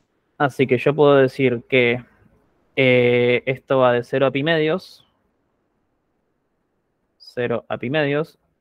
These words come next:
Y que R va de cero a dos coseno de tita. Y resolver esto de forma innecesariamente compleja. ¿Está bien? Eh, ¿cuál era la integral? X. ¿Está bien?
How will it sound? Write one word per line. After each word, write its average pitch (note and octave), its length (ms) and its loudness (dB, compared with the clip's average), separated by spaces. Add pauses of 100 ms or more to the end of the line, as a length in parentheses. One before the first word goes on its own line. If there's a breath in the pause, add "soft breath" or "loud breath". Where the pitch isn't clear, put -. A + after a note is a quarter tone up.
(220)
Y B2 140 -10
que A#2 240 -4
R B2+ 280 2
va B2 220 4
de B2 200 -2
cero C3+ 500 -4
a A#2 140 -4
dos C#3 240 -6
coseno C3 380 -6
de C#3+ 100 -6
tita. D#3 400 -2 (840)
Y C3 140 0
resolver C3+ 360 0
esto D3+ 380 0
de B2 160 -4
forma C#3 400 0
innecesariamente B2+ 800 0
compleja. C#3 520 0 (1500)
¿Está A#2+ 140 0
bien? A#2 260 -2 (120)
Eh, A#2 360 0
¿cuál C3 140 4
era C3+ 100 4
la B2+ 40 0
integral? C3 360 0
X. A#2 500 -8 (720)
¿Está - 180 -12
bien? A2+ 120 -14